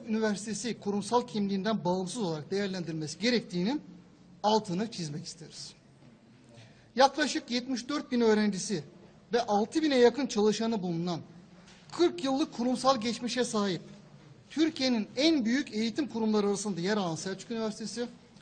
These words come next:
bu elim olay nedeniyle medyada ve kamuoyunda hiç takip etmediği şekilde gündeme gelmiştir. Şunu kabul etmek gerekir ki bu elbette haber değeri taşıyan önemli bir olaydır. Ancak bu durum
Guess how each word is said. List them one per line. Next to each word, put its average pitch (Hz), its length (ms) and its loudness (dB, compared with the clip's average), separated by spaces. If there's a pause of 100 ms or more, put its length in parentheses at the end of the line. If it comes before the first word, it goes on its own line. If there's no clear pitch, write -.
(160)
bu 285 160 -2
elim 269 360 4
olay 233 380 8
nedeniyle 214 600 2 (440)
medyada 220 640 2 (480)
ve 233 120 2
kamuoyunda 240 800 6 (400)
hiç 302 220 0
takip 240 260 4
etmediği 196 400 -2
şekilde 208 340 -6
gündeme 170 400 -2
gelmiştir. 135 560 -10 (760)
Şunu 330 260 2
kabul 302 200 2
etmek 302 320 0
gerekir 277 420 0
ki 294 240 -4 (340)
bu 294 260 -2 (140)
elbette 240 640 2 (420)
haber 240 380 8
değeri 254 240 2
taşıyan 254 480 -2
önemli 226 400 0
bir 240 60 0
olaydır. 151 520 -6 (520)
Ancak 202 380 0
bu 226 140 -6
durum 202 260 0